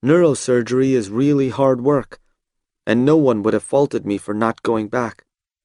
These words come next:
People often ask if it is a calling, and my answer is always yes. You can't see it as a job,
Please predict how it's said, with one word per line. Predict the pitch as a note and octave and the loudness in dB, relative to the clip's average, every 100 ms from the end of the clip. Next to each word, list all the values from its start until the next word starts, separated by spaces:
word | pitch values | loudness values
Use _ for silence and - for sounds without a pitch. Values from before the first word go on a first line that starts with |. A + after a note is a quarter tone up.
| _ _ _ _ _ - | _ _ _ _ _ -2
People | G#3 - D#3+ | -2 2 0
often | - C#3+ - A#2+ | 2 0 -2 -6
ask | - D3 A2+ - | -2 -2 -2 -8
if | G2+ G#2+ | -6 -4
it | |
is | G#2+ | -2
a | G2+ | -4
calling, | - C#3 B2+ G2 F2 - _ | 0 2 2 0 -6 -12 _
and | - A#2 | -4 0
my | A2+ A2 | 0 0
answer | D3 D3+ - F#2+ D#2 - | -2 -2 -2 -6 -6 -10
is | F#2+ | -12
always | - C3+ B2+ G2 F#2 | -2 0 0 -4 -4
yes. | B2 A#2+ G2 - _ _ _ _ _ _ _ _ | -4 -4 -6 -16 _ _ _ _ _ _ _ _
You | - C#3+ | -2 -2
can't | - E3 E3+ D#3 | -2 -2 -2 -4
see | - - F#3 C3+ | -10 -8 -4 -4
it | - | -4
as | A2 G#2+ | -8 -6
a | G2 | -6
job, | A2 G2+ F#2 | -6 -6 -8